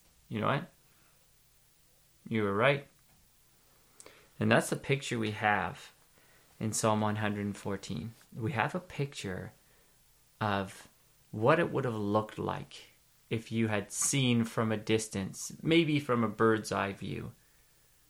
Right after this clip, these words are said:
of Israel crossing both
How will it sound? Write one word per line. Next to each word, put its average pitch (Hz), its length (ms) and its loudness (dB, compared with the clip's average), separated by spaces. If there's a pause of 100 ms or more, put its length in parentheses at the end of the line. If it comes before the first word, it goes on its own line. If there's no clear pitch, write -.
(180)
of 101 160 -2
Israel 92 560 0 (560)
crossing 104 640 2 (160)
both 110 480 0